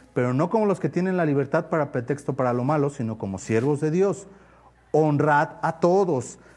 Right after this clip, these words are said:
amad a los hermanos, hablando de la congregación, temed a Dios y honra al rey. O sea, yo tengo que sujetarme a las personas que están a mi alrededor.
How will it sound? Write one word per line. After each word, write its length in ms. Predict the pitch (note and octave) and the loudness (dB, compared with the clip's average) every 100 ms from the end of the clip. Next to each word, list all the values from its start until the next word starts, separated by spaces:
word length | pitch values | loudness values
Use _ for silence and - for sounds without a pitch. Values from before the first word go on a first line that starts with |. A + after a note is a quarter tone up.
| _ | _
amad 400 | B2 B2+ C#3+ D#3+ | 0 4 4 4
a 60 | F3 | 2
los 200 | E3+ E3 | 2 2
hermanos, 600 | D3 D#3+ G3 F#3 C3+ - | 2 2 2 0 -2 -2
hablando 300 | G2+ A#2+ C3+ | -4 0 2
de 40 | |
la 120 | C3 B2 | 0 0
congregación, 800 | A2+ A2 A2 A2 D#3 E3 D3 - - - | -2 -2 -2 -2 0 0 -2 -8 -20 -2
temed 380 | C#3 C3 F3 A#3+ | 0 2 2 2
a 120 | A#3 | 2
Dios 480 | A3+ G3 G#3 - - - _ | 2 2 0 -4 -20 -20 _
y 100 | F3 | 0
honra 380 | E3 E3 E3+ E3 | 0 0 0 2
al 100 | E3 | 0
rey. 460 | E3 G3 G3 B2+ - - | 0 0 0 -2 -8 -20
O 20 | - | -4
sea, 280 | A#2 - - | -4 -4 -12
yo 140 | F#2 | -10
tengo 240 | G#2 D#3 | -4 0
que 80 | G3+ | 0
sujetarme 480 | - F3+ D#3+ D#3+ G3+ | 0 0 0 0 2
a 20 | |
las 180 | F3+ - | -2 -2
personas 540 | - A#2 - G#3 G3 | -4 -2 0 0 -2
que 80 | - | -4
están 240 | B2+ C#3 C#3+ | -2 -2 -2
a 60 | |
mi 80 | D3+ | -2
alrededor. 580 | D3 D#3 D#3 D#3 F#3 | -2 0 2 2 0